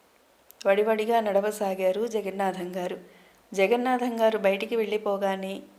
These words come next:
విజయ తల్లి దగ్గరగా వచ్చి తల వంచుకొని నిలబడి నెమ్మదిగా అంది, "అమ్మా, నీ ఇష్టం, ఇప్పుడు నీ ఇష్టం వచ్చినట్టు కొట్టు, తిట్టు, నోరెత్తను. ఇందాక అలా నోరు పారేసుకున్నానంటే నా మనసు ఎంత మండిపోతుందో కాస్త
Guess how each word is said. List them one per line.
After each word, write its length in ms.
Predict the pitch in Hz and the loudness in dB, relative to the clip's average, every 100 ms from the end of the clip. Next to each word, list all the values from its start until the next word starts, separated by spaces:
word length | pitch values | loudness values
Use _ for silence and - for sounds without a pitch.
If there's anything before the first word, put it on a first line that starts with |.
| _ | _
విజయ 460 | 190 202 226 226 233 | -8 -2 2 2 2
తల్లి 300 | 226 196 214 | -2 -2 -2
దగ్గరగా 460 | 214 208 208 214 202 | -4 -4 -2 0 -2
వచ్చి 460 | 196 196 190 190 - - - - | -2 -8 -8 -8 -12 -20 -20 2
తల 160 | 196 214 | 6 6
వంచుకొని 520 | 233 220 220 208 208 | 4 -4 -4 -4 -2
నిలబడి 480 | 196 196 202 202 233 | -2 0 0 -2 -4
నెమ్మదిగా 520 | 196 185 190 208 214 | -4 -6 -6 -6 -6
అంది, 320 | 190 180 - - _ _ - | -6 -10 -12 -16 _ _ -4
"అమ్మా, 380 | 190 190 190 196 - - _ - | -2 -2 -4 -6 -16 -20 _ -6
నీ 60 | 214 | -2
ఇష్టం, 460 | 220 220 - 202 - - - | -2 -2 -2 -2 -4 -16 -8
ఇప్పుడు 380 | 233 226 226 240 | -4 -2 0 -2
నీ 120 | 220 | -2
ఇష్టం 340 | 208 208 220 | -4 -6 -4
వచ్చినట్టు 440 | 220 214 202 202 208 | -4 -6 -8 -6 -6
కొట్టు, 340 | 214 214 180 - - | -6 -8 -10 -12 -8
తిట్టు, 320 | 185 180 190 170 - - | -8 -6 -10 -12 -16 -8
నోరెత్తను. 580 | 190 196 196 196 180 160 - - _ _ - | -4 -2 -4 -4 -6 -6 -12 -20 _ _ -10
ఇందాక 400 | 208 220 233 233 | -6 2 2 4
అలా 260 | 226 208 208 | 0 2 2
నోరు 300 | 196 196 226 | 0 -4 -2
పారేసుకున్నానంటే 1160 | 226 214 208 202 208 196 190 190 185 190 190 - - _ _ | 0 0 -4 -8 -6 -4 -4 -8 -8 -8 -8 -14 -20 _ _
నా 140 | 208 214 | 2 4
మనసు 360 | 208 208 226 | 2 -2 -4
ఎంత 280 | 233 208 202 | -4 -4 0
మండిపోతుందో 840 | 208 190 196 214 214 214 202 202 208 | 0 0 -4 -2 -2 -4 -4 -4 -4
కాస్త 500 | 208 196 - 180 | -4 -4 -2 -2